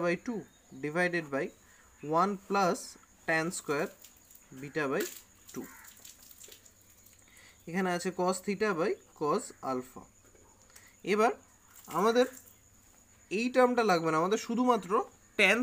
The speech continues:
square beta by two লাগবে। তো যোগ ভাগ করলে আমরা এখান থেকে tan square beta by two পাবো। তো যোগ ভাগ প্রক্রিয়া থেকে পাই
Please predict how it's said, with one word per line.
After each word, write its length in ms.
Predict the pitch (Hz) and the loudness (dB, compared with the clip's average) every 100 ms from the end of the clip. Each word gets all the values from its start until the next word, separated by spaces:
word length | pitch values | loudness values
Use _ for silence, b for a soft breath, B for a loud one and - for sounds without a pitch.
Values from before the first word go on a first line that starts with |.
| 240 | 0
square 260 | 247 240 190 | 2 2 2
beta 180 | 185 190 | 0 2
by 100 | 185 185 | 2 0
two 120 | 185 147 | -2 -2
লাগবে। 280 | 113 104 - - - B - | -2 -6 -14 -16 -20 B -10
তো 60 | 185 165 | -8 0
যোগ 120 | 233 220 | 0 2
ভাগ 120 | 262 262 | 2 4
করলে 200 | 247 247 247 | 2 6 6
আমরা 120 | 233 233 | 6 2
এখান 120 | 233 | 2
থেকে 120 | 226 233 | 0 2
tan 100 | 226 220 | 2 2
square 200 | - 220 202 | 0 0 0
beta 140 | 208 208 | 0 0
by 80 | 202 | 0
two 100 | 214 196 | -2 -2
পাবো। 200 | 170 196 - - b b _ - | -2 -4 -12 -20 b b _ -8
তো 60 | 165 160 | -4 0
যোগ 120 | 208 185 | 0 0
ভাগ 120 | 208 214 - | -2 -2 -4
প্রক্রিয়া 340 | 170 180 185 185 | -8 -2 -2 -2
থেকে 180 | 190 156 139 | -4 -4 -2
পাই 140 | 156 | -6